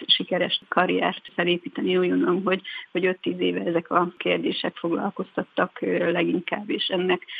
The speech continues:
ennek próbáltam a módját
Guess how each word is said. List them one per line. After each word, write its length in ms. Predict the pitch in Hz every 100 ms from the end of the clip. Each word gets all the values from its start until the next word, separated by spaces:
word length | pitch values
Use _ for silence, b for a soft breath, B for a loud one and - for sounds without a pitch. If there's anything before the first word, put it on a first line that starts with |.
| B B
ennek 300 | 196 190 185 -
próbáltam 720 | 185 175 208 185 175 175 180 185 - -
a 80 |
módját 680 | 185 196 185 - 208 202 -